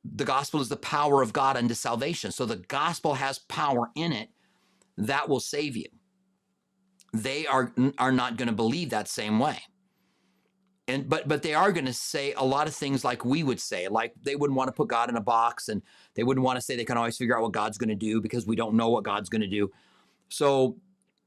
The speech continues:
what I, what I like to do is just be very careful when I'm talking about a theology that I don't agree with, that I don't build a straw man that's easy to tear down.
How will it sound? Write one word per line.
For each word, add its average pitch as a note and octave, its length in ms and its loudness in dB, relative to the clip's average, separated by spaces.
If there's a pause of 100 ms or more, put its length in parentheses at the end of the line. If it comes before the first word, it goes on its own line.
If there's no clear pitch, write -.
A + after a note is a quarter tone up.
(240)
what C#3+ 140 6
I, D3 140 2
what E3 160 4
I E3+ 100 2
like F#3 240 2
to E3+ 80 -4
do C#3 220 0
is C#3+ 100 -4
just D#3 140 -8
be C#3+ 100 -2
very C#3+ 240 2
careful E3 460 2
when B2+ 80 2
I'm B2 100 0
talking C#3 380 -4
about B2 340 -2
a A#2 60 -8
theology A#2+ 840 -4 (420)
that B2 160 0
I A2+ 140 0
don't C#3 420 0
agree A#2+ 360 0
with, G2+ 480 -2 (600)
that B2 160 0
I A#2+ 80 0
don't C#3+ 240 0
build C#3+ 200 0
a F3+ 40 0
straw C3 360 2
man G#2+ 380 0 (460)
that's A#2 200 -4
easy B2+ 240 -2
to B2+ 80 -6
tear D3+ 260 0
down. A2 400 -2